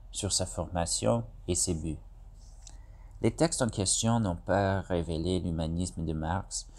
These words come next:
déjà connu par la Sainte Famille, par la question juive et pa-,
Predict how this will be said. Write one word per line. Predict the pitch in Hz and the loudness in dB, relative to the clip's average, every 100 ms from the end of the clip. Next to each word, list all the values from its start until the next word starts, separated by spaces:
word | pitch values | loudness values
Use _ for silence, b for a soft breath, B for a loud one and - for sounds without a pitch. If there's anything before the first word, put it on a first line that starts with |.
| B B - | B B 2
déjà | 98 101 120 | 4 6 4
connu | - 92 95 101 | 2 0 2 0
par | - 87 - 90 | 2 0 2 0
la | 82 82 | 0 2
Sainte | - 95 90 | 2 2 0
Famille, | - 82 87 90 95 - b b b - | -2 -4 -2 -4 -4 -8 b b b 4
par | 92 - | 4 6
la | 90 | 2
question | - 92 - 90 90 | 2 0 0 0 0
juive | 90 92 95 98 - B B B B - | 0 2 2 0 -2 B B B B 2
et | 98 98 | 4 4
pa-, | - 101 | 4 0